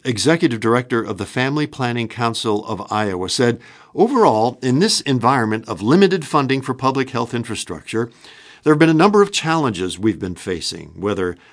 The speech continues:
budget cuts or program restrictions based on the administration that's in power or covid nineteen."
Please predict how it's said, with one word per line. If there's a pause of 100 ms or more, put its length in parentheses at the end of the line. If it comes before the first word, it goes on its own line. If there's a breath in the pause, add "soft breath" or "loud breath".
(100)
budget
cuts
or
program
restrictions
based
on
the
administration
that's
in
power (320 loud breath)
or
covid
nineteen."